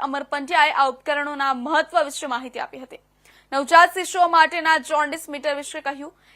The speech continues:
કે આ મીટર દ્વારા નવજાત શિશુના માથા પર લગાવવાથી ગણતરીની મિનિટોમાં જ કમળાની અસર જાણી શકાય છે. આનાથી નવજાત શિશુનું લોહી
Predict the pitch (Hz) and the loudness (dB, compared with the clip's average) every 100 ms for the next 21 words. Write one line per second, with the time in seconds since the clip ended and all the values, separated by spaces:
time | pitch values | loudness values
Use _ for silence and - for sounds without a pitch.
0 | _ 294 285 302 370 - 339 330 330 311 | _ 4 4 4 6 6 6 6 4 2
1 | 294 - 320 320 311 - 285 285 247 262 | 0 4 4 2 -8 -6 -2 0 2 0
2 | 320 302 302 294 254 254 254 269 269 302 | 0 0 -2 -2 -2 -2 0 0 -2 -4
3 | 302 - _ _ - 302 359 381 415 415 | -12 -14 _ _ 2 6 6 4 0 0
4 | 381 349 359 349 339 330 370 381 311 277 | 0 2 4 8 6 6 -2 -2 -2 4
5 | 330 359 359 330 302 - 359 247 _ _ | 6 6 4 -2 -2 2 4 2 _ _
6 | _ - 330 370 427 381 262 240 247 294 | _ 6 8 8 6 0 0 0 0 -4
7 | - - 262 294 330 370 330 311 247 339 | -4 -2 0 2 2 -2 0 -2 6 8
8 | 381 370 330 392 359 311 294 349 381 | 8 4 -8 -8 -6 0 2 2 -2